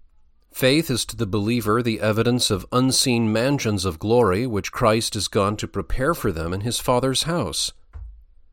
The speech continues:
This our apostle in the first verse of the ensuing chapter points out as a blessed relief,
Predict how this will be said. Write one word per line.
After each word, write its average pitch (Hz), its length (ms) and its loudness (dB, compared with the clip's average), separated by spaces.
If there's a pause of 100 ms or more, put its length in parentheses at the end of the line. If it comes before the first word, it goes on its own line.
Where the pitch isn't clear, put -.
(640)
This 185 240 6
our 143 160 6
apostle 147 580 2
in 123 60 2
the 113 100 0
first - 380 -2
verse 117 380 2
of 117 100 0
the 107 140 2
ensuing 101 480 0
chapter 101 540 -2
points 123 460 0
out 123 240 2
as 151 140 0
a 131 60 0
blessed 104 420 -4
relief, 139 580 -2